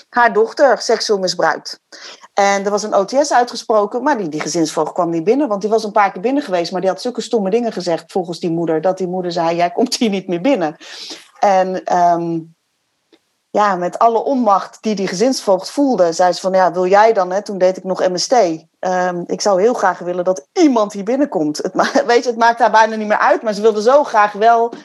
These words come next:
ze gunde hulpverlening aan dit gezin. En ik stond aan die deur en toen zei ik alleen maar: "Mevrouw, ik ben geen gezinsvoogd." Nou ja, bij Gods gratie mocht ik toen naar binnen. En toen,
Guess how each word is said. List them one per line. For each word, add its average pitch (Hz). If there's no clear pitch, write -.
ze -
gunde 277
hulpverlening 226
aan 180
dit 170
gezin. 156
En 226
ik 233
stond 320
aan 208
die 202
deur 233
en 196
toen 220
zei 220
ik 208
alleen 220
maar: 208
"Mevrouw, 214
ik 214
ben 285
geen 254
gezinsvoogd." 214
Nou 220
ja, 175
bij 175
Gods 220
gratie 214
mocht 190
ik 175
toen 254
naar 196
binnen. 185
En 233
toen, 233